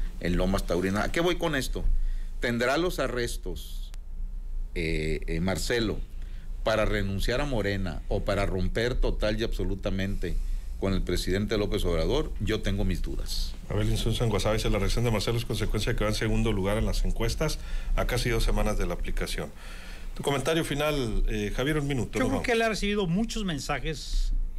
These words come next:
Speaker 3: y que conoce muy bien al presidente de la República, y por lo que ha visto sobre el trato que ha habido sobre Claudia y todo el movimiento que trae de hace mucho tiempo y que sigue siendo la favorita,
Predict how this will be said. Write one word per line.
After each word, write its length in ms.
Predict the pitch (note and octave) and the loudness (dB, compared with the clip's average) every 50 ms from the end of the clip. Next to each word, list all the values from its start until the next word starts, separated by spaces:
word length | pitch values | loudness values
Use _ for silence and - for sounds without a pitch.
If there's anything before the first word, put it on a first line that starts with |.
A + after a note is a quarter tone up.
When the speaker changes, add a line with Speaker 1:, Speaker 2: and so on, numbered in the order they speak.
| - - - | -6 -6 -4
Speaker 3:
y 40 | - | -4
que 100 | - - | -4 -2
conoce 300 | - - A#2+ B2 A#2+ C3+ | -2 0 0 0 0 0
muy 160 | C#3 B2+ C3 C3 | 0 0 0 0
bien 240 | A#2 A2+ A2+ A#2 | 0 0 0 0
al 80 | B2 A#2 | 0 0
presidente 480 | A2 A2 G#2 G2+ - B2 A2 A2 - C3 | 0 0 -2 -2 -2 -2 -2 -2 -2 -2
de 60 | A#2 | -2
la 80 | A2 | -2
República, 640 | A2 A2 G#2 - - A#2+ A2+ A2 A2 - - C#3 C3+ - - - - - - - - - - - - - - - - - | -2 -2 -4 -2 -2 -2 -2 -2 -2 0 -2 -2 -2 -4 -4 -4 -4 -4 -4 -4 -2 -2 -2 -2 -2 -2 -2 -2 -2 -2
y 40 | - | -2
por 200 | G#2 - A#2 G#2 | -2 0 0 0
lo 120 | G#2 G#2 | 0 2
que 100 | - D3 | 0 0
ha 60 | D3 | 0
visto 500 | C#3 C3+ C#3 C3 - - - - D3 - - - - - - | 2 0 0 0 0 -2 0 0 0 0 0 0 -2 -2 -2
sobre 420 | - - - - - A2+ G#2+ A2 | -4 -4 -4 -2 0 0 2 4
el 60 | G#2+ | 4
trato 340 | - - B2+ C3 C3 C3 A#2 | 4 4 2 0 0 -2 -2
que 80 | - C3 | 0 0
ha 60 | B2+ | 2
habido 340 | B2 B2 B2+ A#2+ A#2+ A#2 - | 2 4 4 2 2 0 0
sobre 260 | - - - A#2 G#2 G2+ | -2 -2 0 0 0 0
Claudia 500 | - A#2+ A2+ A2 A#2 A#2+ - G#2+ G2 - - - - - - - - - - - - - - - | 0 0 0 2 2 0 0 0 -2 -2 -4 -4 -4 -4 -4 -4 -6 -4 -2 0 0 2 2 2
y 100 | B2+ A#2 | 2 0
todo 340 | A2 - - D#3+ E3 F3+ F#3 | 0 0 0 2 2 4 2
el 60 | F3+ | 2
movimiento 540 | E3 D#3 C#3+ C3 B2 B2+ C3 C#3 - - C#3+ | 0 0 0 0 0 0 -2 -2 -2 -2 -2
que 80 | B2+ A#2+ | -2 -2
trae 240 | - - B2+ B2+ | -2 0 0 0
de 120 | B2+ B2 B2+ | 0 0 0
hace 180 | C3+ - - C3 | 0 0 0 0
mucho 320 | B2 C3 C#3 - - A#2 | 0 0 2 2 0 2
tiempo 320 | - - B2+ B2+ C3 - B2 | 2 2 2 2 0 0 -2
y 60 | G#2+ | -2
que 100 | - A2 | -2 -4
sigue 260 | - - B2+ B2+ B2+ | -2 0 0 0 0
siendo 320 | - - C#3 B2+ B2+ B2 | 0 2 2 2 2 2
la 120 | A#2 A2 G#2 | 2 0 -2
favorita, 600 | - - G#2+ G#2+ A2 A#2 A2+ - - - - | -2 0 0 2 2 2 2 4 4 4 4